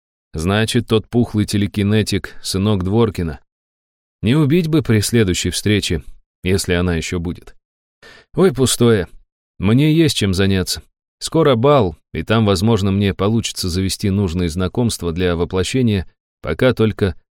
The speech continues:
взращиваемого плана. Антисвиридовская коалиция.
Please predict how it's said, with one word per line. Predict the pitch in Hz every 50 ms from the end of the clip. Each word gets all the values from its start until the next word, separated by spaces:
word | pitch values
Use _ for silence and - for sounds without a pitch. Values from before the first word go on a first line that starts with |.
| _ _ -
взращиваемого | 78 80 80 95 95 110 107 - - - 90 85 82 82 87 87 85 85 85 82 80 80
плана. | - - 73 71 58 52 - - _ _ _ _ _ _ _ _ _ _ _ _ _ _ -
Антисвиридовская | - 117 143 156 151 - - 139 139 120 - _ - - - 107 113 117 107 120 120 113 101 - - - 101 101 -
коалиция. | - 104 101 98 98 98 95 - - - - - -